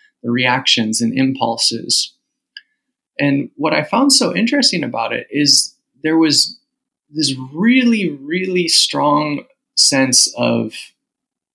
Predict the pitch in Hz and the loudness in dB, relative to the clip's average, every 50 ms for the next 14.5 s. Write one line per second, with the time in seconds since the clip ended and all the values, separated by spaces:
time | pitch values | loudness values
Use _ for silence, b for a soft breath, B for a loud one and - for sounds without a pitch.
0 | _ - - 113 117 123 131 131 135 131 135 - 135 123 127 120 113 117 113 107 | _ -12 -4 0 2 4 4 4 2 2 2 0 2 2 2 2 2 0 0 -2
1 | - - 107 107 104 - - 101 - _ _ _ _ _ _ _ _ _ - _ | -4 -6 -8 -8 -8 -12 -14 -16 -16 _ _ _ _ _ _ _ _ _ -20 _
2 | - 135 131 139 139 139 143 135 - 139 143 135 135 - 131 131 123 120 131 139 | -8 -2 0 0 2 2 2 2 4 2 2 0 0 -4 -4 -2 -2 0 0 0
3 | 147 165 175 175 - - - - - - _ _ - 127 120 120 117 123 127 131 | 0 2 2 2 4 4 4 2 0 -4 _ _ -6 -2 0 2 2 4 4 2
4 | 131 131 - - 113 110 110 110 - - - 127 117 113 113 - 120 117 113 - | 0 -2 -4 -6 -4 -4 -2 -2 -4 -2 -2 -2 -2 -2 -2 0 0 0 0 0
5 | - - - _ _ - 127 127 120 - - 135 131 135 135 - 135 120 117 - | -2 -4 -12 _ _ -4 -2 0 2 2 2 2 0 0 -2 -2 -4 -4 -4 -6
6 | - - - 104 - - - - - - - - - - _ _ _ _ _ _ | -10 -6 -4 -4 -4 -4 -8 -10 0 2 2 2 2 -2 _ _ _ _ _ _
7 | _ _ _ _ _ _ - 165 180 202 190 - 190 170 139 127 127 127 - - | _ _ _ _ _ _ -2 0 0 0 -2 -2 -4 -2 -2 -2 -4 -6 -6 -6
8 | - 120 117 117 113 113 _ _ _ _ _ _ _ _ _ _ _ _ _ _ | -4 -2 0 0 -2 -4 _ _ _ _ _ _ _ _ _ _ _ _ _ _
9 | _ - _ _ - 139 139 139 135 131 - - 143 143 151 151 - - - 175 | _ -20 _ _ -4 -2 0 0 0 0 0 0 0 0 0 0 -2 -4 0 0
10 | 196 208 208 - 143 120 123 117 - - _ _ _ _ _ _ _ _ - 196 | 0 0 0 -2 -2 -2 -2 -2 -4 -10 _ _ _ _ _ _ _ _ -4 -2
11 | 233 285 302 196 165 147 - - - - 247 240 233 - 139 127 131 127 - - | 0 0 2 2 2 2 0 -2 0 2 0 0 2 0 -2 -2 -2 -4 -2 0
12 | 139 147 147 135 156 151 - 160 139 - - 151 135 - 135 123 123 127 127 120 | 0 0 2 2 2 2 2 0 0 0 -2 -4 -2 -2 -4 -2 -2 -2 0 0
13 | 117 - - - - - - 123 123 117 120 120 120 123 123 120 117 117 - - | 0 -2 -2 -2 -2 -2 0 -2 -4 -2 -2 0 0 2 2 2 2 0 0 -2
14 | 120 113 - - 117 110 - - - | -4 -8 -8 -8 -8 -8 -8 -8 -12